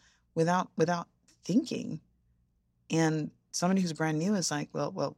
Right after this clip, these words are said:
what is this?" And they're embarrassed to ask you. And so if you don't know what you don't know,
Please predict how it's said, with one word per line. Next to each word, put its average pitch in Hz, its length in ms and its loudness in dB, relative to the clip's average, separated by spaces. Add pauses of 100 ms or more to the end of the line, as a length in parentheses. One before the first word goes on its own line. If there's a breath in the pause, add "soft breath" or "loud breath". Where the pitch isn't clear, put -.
what 160 160 2
is 156 140 0
this?" 185 220 -2
And - 80 -4
they're 139 100 -2
embarrassed 147 420 -2
to 139 100 -6
ask 185 380 -2
you. - 240 -20 (640)
And 160 100 0
so 170 400 4 (320)
if - 160 -2
you 247 100 2
don't 359 200 -4
know 226 160 2
what 202 240 -2
you 190 60 -4
don't 170 360 -2
know, 170 520 -2